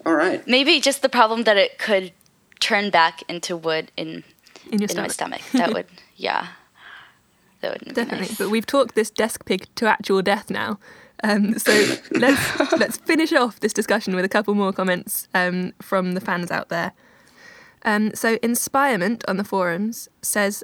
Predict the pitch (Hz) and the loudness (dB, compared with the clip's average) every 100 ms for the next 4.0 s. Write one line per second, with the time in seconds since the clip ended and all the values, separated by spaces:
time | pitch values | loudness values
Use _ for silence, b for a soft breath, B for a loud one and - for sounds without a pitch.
0 | - 247 269 262 285 302 285 269 254 - | -4 -2 -2 -2 -2 -2 0 0 0 -2
1 | 247 226 - 220 170 - - 202 - 233 | -4 -6 -6 -6 -6 -8 -6 -4 0 0
2 | 226 226 220 - 220 - 196 - B B | 0 -2 -4 -2 -2 -2 -6 -12 B B
3 | B B B B _ 240 - 247 226 | B B B B _ -6 0 0 0